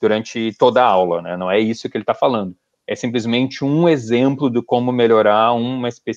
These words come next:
um específico problema. E outra coisa que eu perguntei pra ele, se tem uma diferença, assim, com adultos ou não,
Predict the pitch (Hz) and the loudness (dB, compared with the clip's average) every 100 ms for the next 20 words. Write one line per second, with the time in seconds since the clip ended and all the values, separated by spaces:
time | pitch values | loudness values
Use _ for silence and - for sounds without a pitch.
0 | - 135 113 113 107 - 143 143 143 - | -10 -10 -10 -8 -10 -10 -10 -10 -10 -6
1 | 135 131 _ _ _ 127 117 98 87 85 | -6 -6 _ _ _ 2 4 4 2 -4
2 | _ _ _ 123 127 139 - 143 147 143 | _ _ _ 2 4 2 4 4 4 2
3 | 139 127 127 131 131 120 123 135 139 127 | 0 0 0 0 4 6 6 4 2 -2
4 | 120 - 127 127 - 120 123 120 - 127 | -6 -2 -2 -2 -4 -6 -6 -10 -12 -2
5 | 127 107 120 135 - 123 113 120 156 | -2 0 -2 -4 -4 -4 -2 -4 -6